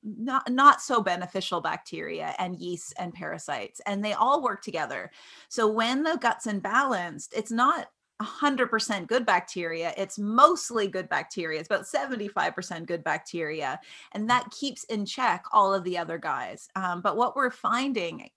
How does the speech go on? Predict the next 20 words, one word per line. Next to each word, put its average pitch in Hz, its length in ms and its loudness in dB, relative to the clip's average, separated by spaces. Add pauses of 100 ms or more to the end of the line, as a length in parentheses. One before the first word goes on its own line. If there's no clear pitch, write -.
(180)
again, 202 460 0
brand 220 400 4
new, 214 300 -2
we 175 200 -2 (160)
don't 226 260 4
know 202 180 2
a 170 80 0
lot, 160 480 0 (440)
is 208 240 0
that 196 360 4
even 240 340 0
some 208 220 0
parasites 226 800 0
and 180 120 -4
some 175 220 -4
yeast 202 540 -6
play 208 340 2
a 202 80 4
balancing 170 540 -2
role. 175 480 0